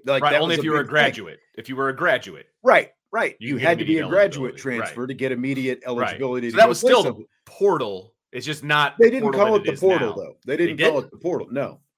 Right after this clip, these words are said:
Speaker 1: no.
Speaker 2: Oh,
Speaker 1: That
Speaker 2: I always
Speaker 1: was,
Speaker 2: thought they did.
Speaker 1: the transfer portal was something that the N C double A created
Speaker 2: Okay.
Speaker 1: where these guys could put their names and they wanted to make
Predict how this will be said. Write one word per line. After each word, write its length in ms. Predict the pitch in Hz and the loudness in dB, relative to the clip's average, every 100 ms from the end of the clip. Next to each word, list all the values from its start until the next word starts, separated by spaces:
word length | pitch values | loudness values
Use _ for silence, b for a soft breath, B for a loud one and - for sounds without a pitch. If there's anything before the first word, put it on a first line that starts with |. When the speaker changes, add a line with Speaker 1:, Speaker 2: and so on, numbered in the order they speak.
| _ - | _ -16
Speaker 1:
no. 120 | 110 87 | -14 -12
Speaker 2:
Oh, 200 | 92 87 | -12 -6
Speaker 1:
That 100 | 139 | -2
Speaker 2:
I 20 | |
always 140 | 143 131 | -2 -4
Speaker 1:
was, 60 | |
Speaker 2:
thought 140 | 104 92 | -6 -12
they 100 | 87 | -14
did. 220 | 82 82 | -12 -6
Speaker 1:
the 60 | 156 | -4
transfer 540 | 143 208 214 - 190 | -2 -2 -2 -4 -6
portal 520 | 175 175 170 160 156 | -4 -2 0 0 -2
was 200 | 135 139 | -6 -8
something 320 | - 165 151 143 | -6 -6 -6 -8
that 140 | 135 | -8
the 180 | 120 131 | -6 -6
N 140 | 147 | -8
C 200 | 143 135 | -8 -8
double 380 | 117 120 110 131 | -4 -4 -2 0
A 340 | 180 147 104 _ _ _ _ | 0 0 -6 _ _ _ _
created 480 | - 131 110 92 104 | -10 -6 -6 -6 -6
Speaker 2:
Okay. 140 | 104 | -6
Speaker 1:
where 180 | 113 110 | -6 -6
these 220 | 107 110 | -8 -8
guys 280 | 95 131 135 | -2 -2 -2
could 220 | 135 117 | -4 -10
put 180 | - 151 | -8 -8
their 140 | 139 127 | -6 -4
names 540 | 139 143 147 143 139 - | -4 -4 -4 -6 -10 -12
and 120 | 127 | -8
they 100 | 123 | -6
wanted 420 | 113 143 156 151 | -4 -4 -4 -4
to 100 | 139 | -8
make 380 | 123 135 139 139 | -6 -4 -4 -4